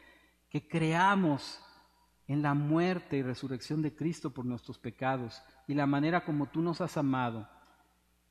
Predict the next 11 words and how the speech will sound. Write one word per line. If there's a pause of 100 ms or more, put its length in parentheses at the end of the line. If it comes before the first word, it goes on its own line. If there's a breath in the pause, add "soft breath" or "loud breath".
(460)
y
cómo
nos
has
dado
un
nuevo
corazón,
una
nueva
naturaleza